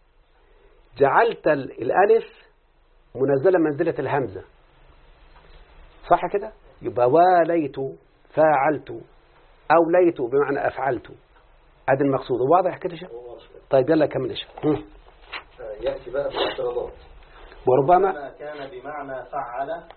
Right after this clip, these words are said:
Speaker 2: المضاعف للتكثير.
Speaker 1: آه، شوف يا شيخنا.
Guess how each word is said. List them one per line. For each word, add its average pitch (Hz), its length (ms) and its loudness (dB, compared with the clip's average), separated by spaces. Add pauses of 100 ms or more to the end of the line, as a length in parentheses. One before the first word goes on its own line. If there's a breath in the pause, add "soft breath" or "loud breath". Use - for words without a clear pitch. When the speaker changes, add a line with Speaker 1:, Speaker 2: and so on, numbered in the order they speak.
(180)
Speaker 2:
المضاعف 127 680 -6
للتكثير. - 540 -14 (120)
Speaker 1:
آه، 143 280 6
شوف 226 120 -6
يا 196 60 -2
شيخنا. 190 400 -4